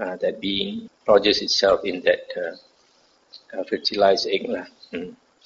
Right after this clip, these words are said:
And then once that consciousness has come into that egg, uh, then slowly, uh, the six sense bases, uh,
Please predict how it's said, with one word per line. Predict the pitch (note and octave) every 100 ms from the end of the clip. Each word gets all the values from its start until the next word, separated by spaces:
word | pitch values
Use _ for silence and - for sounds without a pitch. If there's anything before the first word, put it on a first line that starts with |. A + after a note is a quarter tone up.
| - _
And | G2 G#2+
then | A2 A2+ - - - -
once | G#2+ G#2+ - - _ _ _ - F#2
that | F#2 - - -
consciousness | G#2 - G2+ G#2+ -
has | G2+ -
come | - A2
into | G#2 - G#2+
that | F2 G#2 A2
egg, | A#2+ F#2+
uh, | A2 - - -
then | G2+
slowly, | - G#2+ G2+ G#2 A2
uh, | F#2 A2
the | F#2
six | - A#2+ -
sense | G#2+ G#2 -
bases, | G2 F2+ - G2+ -
uh, | F2+